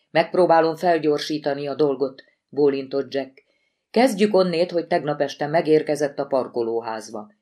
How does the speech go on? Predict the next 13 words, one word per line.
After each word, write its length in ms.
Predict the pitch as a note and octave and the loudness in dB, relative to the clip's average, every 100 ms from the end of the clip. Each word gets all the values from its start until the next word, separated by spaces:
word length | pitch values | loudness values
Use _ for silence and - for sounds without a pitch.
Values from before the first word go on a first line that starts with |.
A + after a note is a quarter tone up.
| _ | _
Mit 200 | - G#3 | -2 -2
gondol, 380 | D#3+ D#3+ C3+ A2+ | 2 0 0 -4
látott 600 | A2 D3 F3 F3+ F3 B2+ | -2 -2 -2 -2 -4 -2
bármilyen 560 | A2+ F3+ G3+ G3 F3+ D3 | -2 0 0 -2 -2 -4
járművet, 840 | C3 D3 D3+ D3+ D#3+ D#3 D#3 D#3 - _ _ _ | -2 0 0 -2 -6 -2 -2 -2 -18 _ _ _
ami 220 | D#3+ D3+ | -4 -2
nem 200 | D3+ D3 | -4 -4
tartozott 580 | E3 D#3 E3+ E3+ F#3 - | -2 -2 -4 -4 -6 -6
oda? 400 | F3+ C3+ B2 _ _ _ | -6 -6 -10 _ _ _
Gondolja 440 | - A#3 D3+ D3 C#3 | 0 0 0 -4 -6
csak 180 | C#3+ | -8
végig 320 | E3 D#3 D3+ C#3+ | -4 -4 -4 -8
nyugodtan.“ 680 | D#3+ B2+ B2+ - B2 A2+ | -4 -6 -6 -12 -14 -14